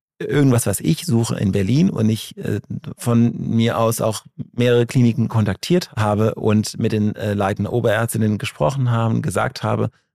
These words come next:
Wir können die gerne begleiten, die Patienten, wissend, dass es geht um eine Beratung erstmal und wenn diese Patientin sich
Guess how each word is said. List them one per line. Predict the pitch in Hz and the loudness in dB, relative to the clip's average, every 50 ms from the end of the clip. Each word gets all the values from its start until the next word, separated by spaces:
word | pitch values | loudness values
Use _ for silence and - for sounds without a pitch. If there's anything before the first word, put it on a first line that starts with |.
| _ - | _ -12
Wir | - 104 113 120 131 135 - 147 131 - - _ _ _ _ _ _ _ - | -4 0 2 4 4 4 2 0 -2 -6 -10 _ _ _ _ _ _ _ -6
können | - 131 120 123 | 0 2 4 4
die | 117 110 | 4 4
gerne | 101 110 104 104 107 101 123 117 - _ _ _ _ | 2 2 2 2 2 0 0 -2 -4 _ _ _ _
begleiten, | - 113 - - 101 95 101 131 147 - 156 | -4 -2 0 0 0 2 2 2 0 0 -2
die | 143 127 | -4 -2
Patienten, | - 127 127 - - 127 135 135 143 156 - _ _ _ _ | -2 -4 -2 0 2 2 4 4 2 0 -2 _ _ _ _
wissend, | - 110 135 143 139 - 160 160 160 151 156 - - | -4 0 2 2 2 2 2 2 2 0 -2 -2 -2
dass | 117 113 - - - _ _ _ _ | -2 -2 -2 -6 -10 _ _ _ _
es | - - | -8 -2
geht | - 127 - | -2 0 0
um | - - 110 | 0 0 -2
eine | - - - 107 104 | 0 0 0 0 0
Beratung | 95 104 85 90 90 95 107 - - 180 - | 0 -2 -2 -2 -2 -2 -2 0 0 -2 0
erstmal | - 143 143 135 - - 139 135 135 135 - - | 0 0 0 0 0 0 0 2 2 2 2 0
und | - 127 117 117 110 | 0 2 4 4 4
wenn | 117 113 117 117 | 4 4 4 4
diese | 117 120 113 123 | 4 2 2 0
Patientin | 123 - 104 - - - 120 117 120 117 120 107 | 0 0 -2 -4 -2 0 0 2 2 4 2 4
sich | 98 104 104 101 | 4 2 0 0